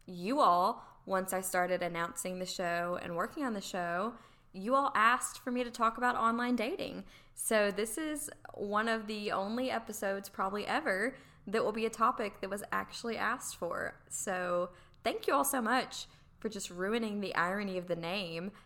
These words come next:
not even, like, three episodes in. So diving right along, um, I started online dating in June of twenty twenty.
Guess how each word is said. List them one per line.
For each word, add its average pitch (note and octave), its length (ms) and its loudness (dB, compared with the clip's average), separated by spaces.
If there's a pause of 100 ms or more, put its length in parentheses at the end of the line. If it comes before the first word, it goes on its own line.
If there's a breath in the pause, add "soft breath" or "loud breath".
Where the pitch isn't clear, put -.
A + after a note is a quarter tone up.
(120 loud breath)
not F#3 280 4
even, F3+ 420 0
like, - 320 -4
three F3+ 220 0
episodes E3+ 500 0
in. E3 380 -4 (180 loud breath)
So D3+ 600 -2 (380 loud breath)
diving G#3 320 6
right F#4+ 240 6
along, G#3 380 4 (400 loud breath)
um, F#3 760 2 (200)
I C4 400 6
started B3+ 360 2
online G3 320 2
dating F3+ 440 2
in F3 340 -6
June F#3 340 -6
of A3 120 -8
twenty F3+ 340 -6
twenty. E3 540 -8